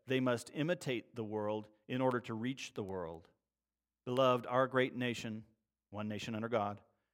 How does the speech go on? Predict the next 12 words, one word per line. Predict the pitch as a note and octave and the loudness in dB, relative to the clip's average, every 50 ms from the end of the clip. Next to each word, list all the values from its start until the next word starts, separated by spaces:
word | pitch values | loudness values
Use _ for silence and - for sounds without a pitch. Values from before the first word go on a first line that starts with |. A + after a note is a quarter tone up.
| _ _ _ _ _ | _ _ _ _ _
will | A#2 B2+ B2+ | 4 4 6
not | B2 C3 C3+ C#3+ - D3 | 8 8 6 6 4 0
decay | B2 C#3 - - E3 D3+ C#3 B2 A2+ A2 A2+ - | -4 -6 -4 0 4 6 6 6 4 2 0 -2
and | A2+ A#2 A2 | -4 -6 -6
collapse | - - C3 C#3 D3 C3 A2+ G#2 - - - | -2 2 4 6 6 4 2 0 -4 -10 -10
because | - - A2 - C#3+ C#3 C#3 C3+ C3 B2 | -10 -10 -8 0 2 4 4 4 4 2
of | C3 A2 G#2+ | 0 -2 -2
the | A2+ G#2+ - | -4 -6 -4
evil | B2 B2+ C3 C3 C#3 C#3 | -4 -4 -2 0 0 -2
peddlers | A#2+ - C#3 C3 B2+ B2 B2 B2 A2+ - | 0 0 0 0 0 2 0 0 -2 -4
of | A#2 - | -8 -4
pornography | - C3+ C#3 C#3+ D3+ D3 B2 G#2+ - - F#2+ F2+ F2+ | -4 -2 0 0 0 0 -2 -6 -8 -8 -12 -12 -12